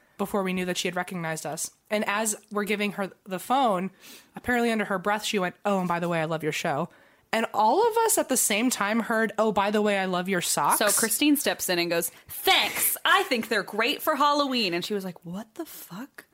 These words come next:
Speaker 1: <laughs>
Speaker 2: Just, like, not, that's not what I said.
Speaker 1: But she took it in stride.
Speaker 2: She did.
Speaker 1: And ended up taking a lot of pictures of us and giving us some good tips.
Speaker 2: <laughs> We just
Speaker 1: And
Speaker 2: kept being like, "Pam,
Speaker 1: <laughs> Pam, come
Speaker 2: help,
Speaker 1: over here."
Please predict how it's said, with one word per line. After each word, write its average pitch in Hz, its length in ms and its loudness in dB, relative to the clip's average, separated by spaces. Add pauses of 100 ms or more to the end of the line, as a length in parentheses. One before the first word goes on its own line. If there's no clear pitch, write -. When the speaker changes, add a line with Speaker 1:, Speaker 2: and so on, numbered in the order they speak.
(240)
Speaker 1:
<laughs> 233 80 0 (280)
Speaker 2:
Just, - 320 -8
like, 180 260 -2
not, 208 400 0
that's 247 220 -4
not 226 240 2
what 175 100 2
I 165 120 0
said. 180 300 0
Speaker 1:
But 262 140 2
she 269 140 2
took 285 200 2
it 311 60 0
in 220 160 2
stride. 185 420 0
Speaker 2:
She 185 120 0
did. - 200 -4
Speaker 1:
And 190 380 0 (160)
ended 196 220 -2
up 196 80 -2
taking 185 240 -2
a 165 60 -2
lot 185 180 0
of - 40 -4
pictures 165 300 -6
of 151 140 -2
us 151 260 -2
and 180 220 -2
giving 180 200 2
us 180 140 0
some 202 140 2
good 170 200 -2
tips. - 520 -2
Speaker 2:
<laughs> - 20 -12
We 214 60 0
just - 20 2
Speaker 1:
And 175 300 2
Speaker 2:
kept - 120 0
being 320 140 2
like, 302 160 -2
"Pam, 330 680 2
Speaker 1:
<laughs> - 320 0
Pam, 330 180 2
come - 0 -
Speaker 2:
help, 415 180 6
Speaker 1:
over - 120 6
here." - 280 4